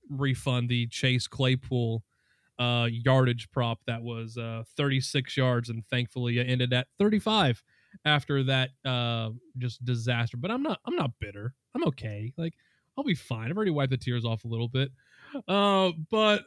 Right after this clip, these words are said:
enough of that and lamenting over what's already in the past. Let's look ahead to this weekend. Uh, there are a couple injuries, obviously, we're gonna be keeping a track of, but given the time we're recording this or earlier on Friday morning,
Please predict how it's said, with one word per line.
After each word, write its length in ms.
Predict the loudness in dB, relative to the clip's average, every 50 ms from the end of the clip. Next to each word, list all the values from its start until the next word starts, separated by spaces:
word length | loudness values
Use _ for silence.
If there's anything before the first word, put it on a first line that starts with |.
| _ -6
enough 360 | -2 0 2 2 2 2 2 0
of 260 | 0 0 2 2 2
that 240 | 4 4 4 2 2
and 80 | 0
lamenting 480 | -2 0 0 0 0 -2 -2 -2 -2 -2
over 160 | -2 0 -2
what's 180 | -2 -4 -4 -4
already 200 | -4 -2 -2 -2
in 80 | -2
the 60 | -2
past. 340 | 0 0 2 2 2 2 0
Let's 180 | -2 -4 -2 0
look 160 | -2 0 0
ahead 480 | -2 -2 -2 0 2 4 4 4 2 0 -4 -2
to 220 | 0 2 2 2 2
this 360 | 2 4 4 4 4 2 0
weekend. 720 | 0 0 2 2 2 2 2 4 4 4 2 0 -2 -6 -10 _ _ _ _ _ _ _ _ -2
Uh, 320 | 2 4 4 4 4 4 4
there 220 | 4 4 4 6
are 160 | 4 4 4
a 60 | 4 4
couple 260 | 2 2 2 2 2
injuries, 460 | 2 4 4 4 4 4 2 0 0 0
obviously, 440 | 0 2 4 4 2 2 0 -2 0
we're 100 | 2 2
gonna 180 | 2 4 4
be 120 | 2 0 0
keeping 320 | -2 -2 -2 0 0 0
a 60 | -2
track 380 | -2 -2 -2 -2 -2 -2 -2 -4 -4
of, 240 | -2 -2 -2 -2 -2 -4 -6 -6 _
but 360 | -2 0 0 0 0 -2 -6 -12 -20 -20 _ -12 -8
given 180 | -6 -4 -4 -4
the 60 | -6
time 220 | -6 -4 -4 -4 -2
we're 80 | -4
recording 400 | -4 -4 -4 -2 -2 0 2 4
this 160 | 2 2 2 2
or 240 | 2 4 4 2 2
earlier 380 | 2 2 4 4 4 4 2 2
on 160 | 2 0 0
Friday 440 | -2 -2 0 2 2 4 4 2 2
morning, 420 | 0 0 -2 -2 -2 -2 -4 -4